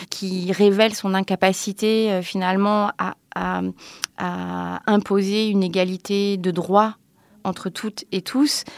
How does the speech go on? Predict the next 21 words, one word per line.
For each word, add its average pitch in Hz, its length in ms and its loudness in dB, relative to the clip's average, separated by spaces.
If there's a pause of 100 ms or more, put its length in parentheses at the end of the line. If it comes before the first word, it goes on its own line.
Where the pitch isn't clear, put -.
(280)
et 214 100 2
qui - 240 0
a 196 80 8
besoin, 220 800 6
euh, 190 180 4
du, 190 540 0
d'une, 185 320 0
d'une, 185 180 -6
d'une, 180 240 -4
de 185 80 4
la 190 160 6
réintroduction 226 1040 2
dans 214 200 6
la 208 140 4
Constitution 202 760 -4
d'un 202 140 0
principe 196 400 -6
de 190 80 4
parité 208 640 2
qui 226 200 -8
vient, 214 360 0